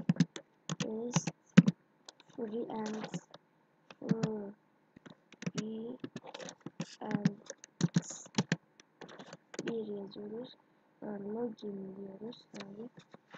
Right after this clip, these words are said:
giriyor işte böyle. Benim adım bu.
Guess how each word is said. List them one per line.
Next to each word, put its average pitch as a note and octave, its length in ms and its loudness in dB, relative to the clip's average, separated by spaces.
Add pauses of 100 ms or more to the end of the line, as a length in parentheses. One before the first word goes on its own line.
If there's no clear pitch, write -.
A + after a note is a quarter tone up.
(360)
giriyor B3 260 2
işte G#3+ 280 -6
böyle. G#3+ 420 -4 (1700)
Benim B3+ 200 2
adım C4 320 2
bu. A#3 200 2